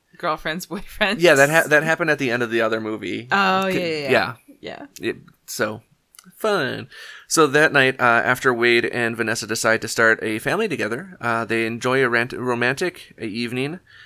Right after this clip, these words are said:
Speaker 2: and, uh, the target that Wade failed to kill, uh, tracks them down, and, uh, during the fight, uh, one of the, uh, assassins comes in late and is able to shoot Vanessa, uh, even though Wade does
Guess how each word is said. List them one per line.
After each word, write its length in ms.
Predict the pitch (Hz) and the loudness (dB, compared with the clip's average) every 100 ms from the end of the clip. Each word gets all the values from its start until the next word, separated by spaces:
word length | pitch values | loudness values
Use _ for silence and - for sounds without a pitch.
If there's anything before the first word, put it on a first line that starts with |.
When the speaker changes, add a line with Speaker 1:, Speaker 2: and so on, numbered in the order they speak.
| - _ | -20 _
Speaker 2:
and, 380 | 120 123 120 113 | 0 4 4 4
uh, 400 | 113 110 110 104 - _ _ _ | 2 2 -2 -6 -10 _ _ _
the 240 | 123 117 | -4 -4
target 340 | 117 160 170 160 | 0 0 0 0
that 160 | 127 | 0
Wade 220 | 110 131 127 | 0 -2 -2
failed 380 | - 123 123 | -2 0 0
to 80 | 131 | -4
kill, 360 | 127 131 113 120 - - | -6 -4 -4 -6 -12 -4
uh, 200 | 117 104 | -2 -2
tracks 360 | - 147 143 - | 0 0 0 -2
them 140 | 131 | -2
down, 420 | 117 110 107 113 - | 0 0 0 -4 -6
and, 400 | 113 113 110 104 | -2 0 -2 -2
uh, 220 | 107 110 | 0 0
during 340 | 98 135 131 131 | 0 0 0 0
the 60 | 120 | -2
fight, 440 | - 110 117 - - - - _ | -2 -2 -2 -8 -16 -20 -20 _
uh, 180 | - 110 | -4 -2
one 200 | 107 120 | 0 0
of 160 | 120 117 | 0 -2
the, 400 | 113 110 104 110 _ _ | -4 -2 -4 -8 _ _
uh, 480 | 117 - - 101 113 - | -16 -14 -8 -6 -6 -4
assassins 540 | 127 - 110 - 107 | -4 0 0 0 -6
comes 220 | - 113 107 | -2 -2 0
in 160 | 110 | 0
late 260 | 131 156 156 - - _ | 0 0 -2 -14 -20 _
and 280 | 113 131 120 - | 0 2 2 0
is 300 | 123 117 117 | 0 0 0
able 200 | 113 113 | 0 -2
to 120 | 120 | -2
shoot 320 | - - 123 | 0 0 -2
Vanessa, 680 | - 107 101 113 110 107 110 - | -2 -4 -2 -2 0 -2 -4 -6
uh, 240 | 107 95 | -4 -4
even 220 | - 113 110 | -6 -6 -4
though 100 | 104 | -2
Wade 400 | 104 104 101 - | -2 -2 -4 -4
does 400 | 104 101 - | -4 -4 -10